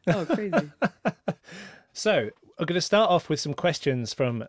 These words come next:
Speaker 2: some of the social media posts that we've put out. We put out a social media blast, and a lot of you have sent in your questions. It was incredibly hard, um,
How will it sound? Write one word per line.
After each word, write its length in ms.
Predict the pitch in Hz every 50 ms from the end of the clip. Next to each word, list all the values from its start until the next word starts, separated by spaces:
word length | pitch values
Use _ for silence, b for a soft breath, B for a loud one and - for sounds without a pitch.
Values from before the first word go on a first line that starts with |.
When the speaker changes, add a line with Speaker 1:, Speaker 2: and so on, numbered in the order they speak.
| - _
Speaker 2:
some 440 | - - - 143 135 131 127 127 -
of 400 | - 131 120 117 113 110 110 - - -
the 520 | 135 120 117 113 110 107 104 104 107 120 -
social 260 | - 156 139 - 127
media 240 | 131 135 131 123 120
posts 240 | - 127 143 -
that 120 | - 151 -
we've 120 | 131 -
put 180 | - - 117 127
out. 160 | 110 139 185
We 60 | 202
put 140 | 156 - 117
out 80 | 113 -
a 40 |
social 280 | - - 131 - - 120
media 260 | 110 110 107 110 104
blast, 380 | - - 107 101 120 147 - -
and 180 | 127 113 104 110
a 120 | 120 120
lot 140 | 113 139 139
of 100 | 123 123
you 100 | 120 110
have 100 | 113 110
sent 260 | - - 131 113 - 127
in 80 | 113
your 140 | 110 110 104
questions. 440 | - - 107 - - 139 147 156 - B B B B B
It 120 | - 156 147
was 200 | 143 147 139 143
incredibly 600 | 143 135 - - - 170 180 180 185 180 170 151
hard, 420 | 127 135 131 127 120 117 139 - B B B B B B B B
um, 360 | - 120 117 110 113 117